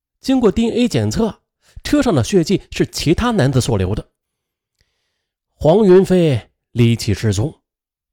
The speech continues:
他的车上却出现了别人的血迹，啊，很蹊跷啊。那么他在车上究竟是发生了什么呀？是他在车上遇害了，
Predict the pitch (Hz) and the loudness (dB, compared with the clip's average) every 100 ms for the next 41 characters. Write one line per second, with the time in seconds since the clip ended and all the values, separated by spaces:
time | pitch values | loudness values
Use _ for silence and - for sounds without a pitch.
0 | _ - 233 - - 269 226 196 - - | _ -2 -2 -2 -2 -2 -2 -4 -8 -4
1 | 196 - 233 202 143 - 147 254 180 151 | -4 -2 -2 -2 -2 0 2 4 2 0
2 | 175 139 190 _ _ _ _ _ _ _ | -2 -4 -10 _ _ _ _ _ _ _
3 | _ - 135 139 _ _ _ _ - 147 | _ -10 -10 -10 _ _ _ _ -4 -4
4 | 135 190 208 165 143 _ _ _ _ _ | -4 -4 -2 -4 -6 _ _ _ _ _
5 | _ _ _ _ _ 190 190 180 - 175 | _ _ _ _ _ -4 -2 -4 -6 -2
6 | 180 - 208 175 170 185 170 165 175 165 | -2 -2 0 0 2 2 0 0 -2 -2
7 | 190 151 113 113 185 185 _ _ _ _ | -2 -2 -2 -4 -6 -12 _ _ _ _
8 | _ - 214 - 220 190 - 233 190 190 | _ -2 -2 0 -2 -2 -2 -2 0 2
9 | 214 156 247 233 180 165 | 0 0 -4 -4 -4 -6